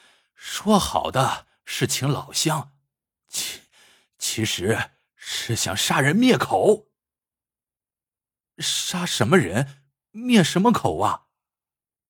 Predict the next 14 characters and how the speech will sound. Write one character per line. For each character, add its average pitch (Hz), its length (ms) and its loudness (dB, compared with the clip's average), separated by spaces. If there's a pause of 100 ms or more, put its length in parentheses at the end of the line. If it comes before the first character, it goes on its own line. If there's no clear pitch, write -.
(280)
林 131 320 2
范 147 220 4
更 107 320 2
加 107 200 0
奇 - 280 -4
怪。 131 300 -4 (1300)
吕 208 260 2
勇 151 220 4
惨 85 360 -6
然 123 180 2
一 117 140 -2
笑， - 300 -4 (280)
说 233 400 2
道 - 200 -4